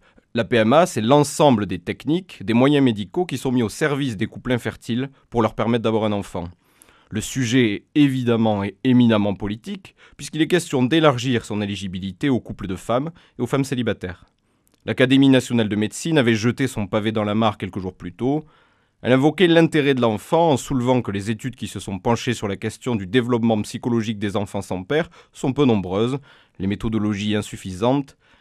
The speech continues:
et donc les résultats assez peu crédibles. Le problème épineux du financement sera également à l'ordre du jour, puisque pour la première fois dans le domaine, l'assurance maladie remboursera des interventions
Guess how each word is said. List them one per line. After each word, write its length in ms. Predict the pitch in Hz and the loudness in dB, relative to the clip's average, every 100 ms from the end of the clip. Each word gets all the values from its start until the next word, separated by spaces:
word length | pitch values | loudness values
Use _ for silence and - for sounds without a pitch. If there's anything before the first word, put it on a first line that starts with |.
| _ _ | _ _
et 80 | 113 | -2
donc 200 | 156 147 | 0 2
les 60 | 147 | 0
résultats 480 | 131 120 - 156 | 0 -2 0 2
assez 180 | 139 - | 2 0
peu 120 | 117 | -6
crédibles. 460 | - 143 123 107 87 - _ _ _ _ _ _ | -6 -6 -6 -6 -10 -12 _ _ _ _ _ _
Le 80 | 131 | -4
problème 360 | 165 160 180 170 - | 2 4 4 4 0
épineux 420 | 185 175 175 170 | -2 0 4 4
du 100 | 135 | 2
financement 580 | - 127 123 - 143 131 | -2 2 2 2 0 0
sera 300 | - 107 104 - | 0 -4 -2 0
également 440 | 151 151 143 139 | 4 6 6 6
à 20 | |
l'ordre 260 | 120 110 110 | 4 2 0
du 140 | 123 | -4
jour, 280 | 139 208 - _ _ _ | -4 -6 -6 _ _ _
puisque 260 | 185 165 156 | -10 -6 -6
pour 180 | 120 117 | 0 0
la 80 | |
première 460 | 104 - 190 180 156 | 0 4 4 4 0
fois 260 | - 156 131 | 0 2 4
dans 100 | 117 | 4
le 120 | 110 | 2
domaine, 580 | 110 113 117 151 175 170 | 2 4 6 4 0 -2
l'assurance 500 | 135 151 - 170 160 | -2 -2 0 0 0
maladie 400 | 160 151 120 101 | 2 2 2 -2
remboursera 720 | 92 135 165 - - 127 113 | -2 -2 -2 -4 -6 -2 0
des 180 | 98 98 | 0 -2
interventions 800 | 135 143 127 120 110 - 120 131 | -2 0 -2 0 -2 -4 -2 -2